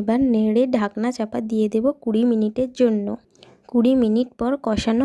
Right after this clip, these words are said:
হয়ে গেলে আমি আলুগুলো দিয়ে দেব। একটুক্ষণ নেড়ে নেওয়ার পর মাংসটা ফুটে গেলে আমি এবার জল ঢেলে চাপা দিয়ে দেব। ঢাকনাটা চাপা দেওয়ার দশ মিনিট পর দেখো কেমন হয়ে গেছে না, কেমন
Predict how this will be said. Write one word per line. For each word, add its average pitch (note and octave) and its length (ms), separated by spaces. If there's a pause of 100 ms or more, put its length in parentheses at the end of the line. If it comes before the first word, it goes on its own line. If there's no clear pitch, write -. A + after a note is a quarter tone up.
হয়ে G#3+ 280
গেলে B3+ 200 (120)
আমি B3+ 140 (140)
আলুগুলো G#3+ 440 (120)
দিয়ে C#4 240
দেব। G3 140 (920)
একটুক্ষণ A#3 500
নেড়ে A3+ 300
নেওয়ার A#3+ 280 (320)
পর A#3 160 (520)
মাংসটা G#3+ 560
ফুটে A3+ 340
গেলে C4+ 160 (140)
আমি A#3 140 (120)
এবার B3 240
জল G#3+ 220 (100)
ঢেলে C4+ 280
চাপা C4 200 (100)
দিয়ে G#3 220
দেব। F#3+ 140 (760)
ঢাকনাটা A3+ 560 (120)
চাপা G#3+ 260
দেওয়ার B3+ 260 (100)
দশ G#3+ 120 (100)
মিনিট B3+ 220 (100)
পর A3 160 (180)
দেখো A3 260 (160)
কেমন A3+ 280 (120)
হয়ে G#3 200 (100)
গেছে B3 260
না, F4 160 (380)
কেমন A3 240